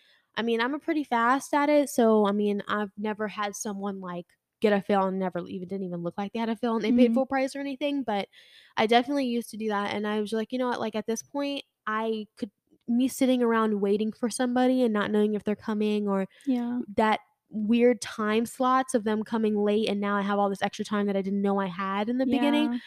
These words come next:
Speaker 1: I didn't utili-, utilize it correctly. I didn't utilize my time correctly, and it
Speaker 2: Mm-hmm.
Speaker 1: was just a mess. So I had to
Speaker 2: Yeah.
Speaker 1: change it to you, you can be twenty minutes late, and if you communicate maybe an extra five minutes or something, I can let it slide, but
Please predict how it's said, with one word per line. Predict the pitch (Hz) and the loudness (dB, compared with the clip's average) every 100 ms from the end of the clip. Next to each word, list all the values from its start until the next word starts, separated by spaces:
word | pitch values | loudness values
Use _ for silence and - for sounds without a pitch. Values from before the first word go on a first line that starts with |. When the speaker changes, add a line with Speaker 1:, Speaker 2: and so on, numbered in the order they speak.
| - - - | -16 -12 0
Speaker 1:
I | 226 220 202 _ 208 | 2 2 -4 _ 0
didn't | 269 285 233 | 2 2 2
utili-, | 247 226 208 | 2 2 0
utilize | - 240 269 214 196 | 0 4 6 6 2
it | - | -2
correctly. | - 196 - - | -8 -12 -10 -6
I | 208 | 2
didn't | 226 240 226 | 4 2 0
utilize | 226 220 214 214 | 0 0 0 -2
my | 202 | -6
time | - - 196 208 214 | -8 -10 -8 -6 -8
correctly, | - 208 202 - 285 311 - | -10 -8 -8 -4 -4 -2 -4
and | 220 | 0
it | 262 | 2
Speaker 2:
Mm-hmm. | |
Speaker 1:
was | 240 214 | 2 2
just | 196 214 202 - - | -2 -4 -4 -8 -8
a | 208 | -6
mess. | 196 185 - | -6 -8 -12
So | - - 214 | -18 -8 -4
I | 214 | -2
had | 214 226 | -2 0
to | 240 | 0
Speaker 2:
Yeah. | |
Speaker 1:
change | 240 214 202 | 0 0 0
it | 202 - | -4 -6
to | - 202 196 196 _ _ _ _ - 226 | 0 2 2 -2 _ _ _ _ -4 -2
you, | 214 | -2
you | 226 | -4
can | - | -4
be | 214 | -4
twenty | 220 220 208 | -4 -2 -2
minutes | 202 208 - 214 | -2 -4 -4 -2
late, | 202 202 | -2 -2
and | 202 | -2
if | 190 | -6
you | 202 | -8
communicate | - 330 339 320 285 | 0 0 2 -2 0
maybe | 262 240 | 0 0
an | 226 | 0
extra | 214 - 226 | -2 -6 -8
five | - 233 233 | -4 -4 -2
minutes | 233 233 247 | -2 -2 -4
or | |
something, | - 233 233 226 226 | -4 -4 -2 -4 -4
I | 196 | -6
can | 196 208 | -4 -4
let | 202 | -2
it | 202 - | -4 -8
slide, | - 202 202 220 | -6 -2 0 0
but | 202 196 | 0 -2